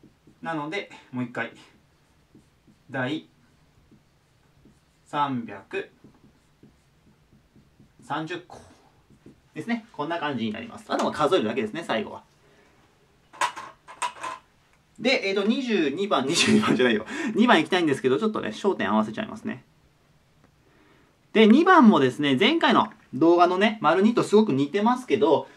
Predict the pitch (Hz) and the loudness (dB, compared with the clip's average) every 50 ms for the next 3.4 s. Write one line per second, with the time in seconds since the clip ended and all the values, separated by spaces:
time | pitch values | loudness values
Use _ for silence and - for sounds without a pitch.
0 | - _ - 233 220 - 233 240 269 262 - 262 262 254 247 233 226 220 196 - | -6 _ 2 2 4 4 4 4 2 2 -2 -2 0 0 0 2 4 4 2 2
1 | - _ _ _ - - - 214 - 285 277 220 208 208 190 - - - - - | 0 _ _ _ -6 -4 -2 2 4 6 6 8 10 10 8 8 4 -2 -4 0
2 | - 269 285 285 - _ _ - - 330 349 359 359 370 349 - - - 208 - | 2 2 2 0 -4 _ _ -2 4 6 6 8 8 6 4 2 2 2 2 2
3 | 196 - - - - - - | 0 0 0 -4 -4 -6 -6